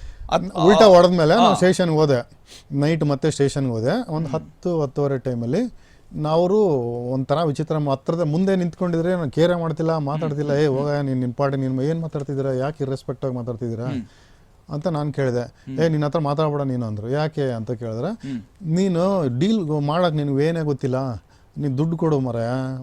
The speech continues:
Speaker 2: ಮ-, ಏನ್ ನೀನ್ ಎಲ್ಲರಿಗೂ ನಾವು ಇದ್ ಮಾಡ್ಬೇಕು, ಕರ್ಸಿ ಕುಂದಿರ್ಸಿ ಮಾತಾಡಿ ನಾನು ಕ್ಲೋಸ್ ಮಾಡ್ತಿದ್ದೆ, ಅಷ್ಟು ಈಸಿ ಅಲ್ಲಪ್ಪ, ಇಲ್ಲಾಂದ್ರೆ ಇನ್ ಮುಂದೆ ಕೇಸ್ ಹಾಕ್ತಾರೆ" ಹಂಗೆ ಹಿಂಗೆ ಅಂತ ಎದುರ್ಸಕ್ ಸ್ಟಾರ್ಟ್ ಮಾಡಿದ್ರು.
Speaker 1: ಹ್ಮ್.
Speaker 2: ನೀನಲ್ಲ,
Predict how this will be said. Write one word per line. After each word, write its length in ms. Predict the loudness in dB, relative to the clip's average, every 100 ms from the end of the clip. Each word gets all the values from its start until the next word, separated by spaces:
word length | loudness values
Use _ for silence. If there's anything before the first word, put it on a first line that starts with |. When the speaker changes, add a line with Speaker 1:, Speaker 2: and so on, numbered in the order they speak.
| -8 -6
Speaker 2:
ಮ-, 120 | -2
ಏನ್ 220 | -2 0
ನೀನ್ 120 | -2
ಎಲ್ಲರಿಗೂ 440 | 0 0 0 0 -2
ನಾವು 240 | 0 0
ಇದ್ 80 | 0
ಮಾಡ್ಬೇಕು, 400 | -2 -2 -2 -4
ಕರ್ಸಿ 300 | -4 -4 -6
ಕುಂದಿರ್ಸಿ 340 | -4 -4 -4
ಮಾತಾಡಿ 360 | -6 -4 -4 -4
ನಾನು 200 | -4 -2
ಕ್ಲೋಸ್ 240 | -2 0
ಮಾಡ್ತಿದ್ದೆ, 560 | -2 -4 -6 -6 -6 -8 -18 -12 -10
ಅಷ್ಟು 220 | -4 0
ಈಸಿ 200 | 0 0
ಅಲ್ಲಪ್ಪ, 280 | 0 0 0
ಇಲ್ಲಾಂದ್ರೆ 380 | -2 0 0
ಇನ್ 140 | 0 0
ಮುಂದೆ 240 | 0 -2
ಕೇಸ್ 280 | -2 -2 -2
ಹಾಕ್ತಾರೆ" 340 | -8 -4 -4
ಹಂಗೆ 240 | -2 -4 -4
ಹಿಂಗೆ 200 | -4 -6
ಅಂತ 160 | -6
ಎದುರ್ಸಕ್ 360 | -6 -6 -6 -8
ಸ್ಟಾರ್ಟ್ 220 | -10 -10
ಮಾಡಿದ್ರು. 240 | -8 -8 -10
Speaker 1:
ಹ್ಮ್. 680 | _ -12 -12 -14 _ -6
Speaker 2:
ನೀನಲ್ಲ, 420 | -2 -2 -2 -2